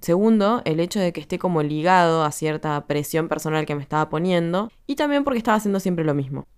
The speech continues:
Mi amiga Guille, bueno, que estuvo en uno de los episodios anteriores, me recomendó que lea, eh, El camino del artista de Julia Cameron, que lo mencioné antes.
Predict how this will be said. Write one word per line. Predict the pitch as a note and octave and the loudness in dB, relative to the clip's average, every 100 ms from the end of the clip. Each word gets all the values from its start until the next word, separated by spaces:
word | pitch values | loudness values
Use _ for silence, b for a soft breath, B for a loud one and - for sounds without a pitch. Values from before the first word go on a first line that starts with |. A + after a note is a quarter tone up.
| - | -4
Mi | A3+ A#3+ | 2 4
amiga | C4+ C#4+ | 4 2
Guille, | C#4 C#4+ C4 B3+ B3 C#4+ - - | 2 0 0 0 0 0 -8 -2
bueno, | F3+ E3 | 2 4
que | D#3+ | 2
estuvo | D#3+ G3 | 0 0
en | F#3+ | 2
uno | F#3 | 2
de | F3 | 2
los | E3 | 0
episodios | E3 E3+ F3+ | -4 -4 -2
anteriores, | F#3+ G#3+ A#3 G#3+ A3 A#3+ b b b - | -2 -2 2 2 2 -2 b b b -2
me | F#3+ F#3 F3+ F3 E3+ | 2 4 4 4 4
recomendó | F3 F3+ G3 G3 G#3 A3+ A#3 | 2 2 2 2 2 2 2
que | G3+ F#3 G3 A3+ A3+ - | 0 -2 0 -2 -6 -14
lea, | - F#3 G3 F#3 G3 B3 - - | -4 2 4 4 2 -2 -8 -6
eh, | D#3+ D#3 D3+ D3+ | -4 -2 -4 -2
El | D#3 D3+ D3+ D3 | -2 0 -2 -4
camino | D#3 F3 F#3+ | -2 0 2
del | G3 | 2
artista | G3+ A#3+ A#3+ | 0 -2 -2
de | G3 | -2
Julia | F#3 F#3 | 0 -2
Cameron, | A3 A3 A#3 A#3 | 0 2 2 0
que | D#3+ D#3 | -2 -2
lo | D3+ | -2
mencioné | D3+ D#3+ E3+ | -4 -2 0
antes. | F#3+ F#3 A3 A#3+ | 0 0 -4 -6